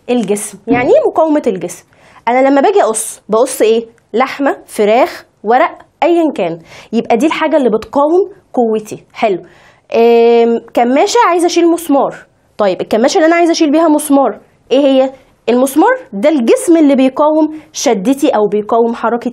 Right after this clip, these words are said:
إيدي. الصنارة، أنا مقصرة، أنا ماسكة الصنارة وأنا برفع. حلو. مين اللي بيقاومني؟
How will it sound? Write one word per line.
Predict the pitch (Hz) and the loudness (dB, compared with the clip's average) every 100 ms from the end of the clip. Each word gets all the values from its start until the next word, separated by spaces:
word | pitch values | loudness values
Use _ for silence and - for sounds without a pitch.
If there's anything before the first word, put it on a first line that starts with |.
| - | -6
إيدي. | 240 175 - - - | -6 -6 -12 -10 -6
الصنارة، | 233 294 277 302 294 180 - - | -4 0 2 2 0 -2 -6 -6
أنا | 202 | -4
مقصرة، | 196 208 - 277 277 | -2 -4 -2 0 0
أنا | 220 | 0
ماسكة | 285 - | -2 -2
الصنارة | 254 - 202 254 440 539 - - | -4 -2 -2 0 0 -2 -8 -4
وأنا | 247 311 | 0 0
برفع. | 220 202 - 160 - _ | 0 -4 -4 -8 -8 _
حلو. | - 220 175 - _ _ - | -4 -4 -6 -14 _ _ -2
مين | 285 330 | 2 2
اللي | 277 | 2
بيقاومني؟ | 269 277 247 262 262 262 | 0 0 0 0 -2 -6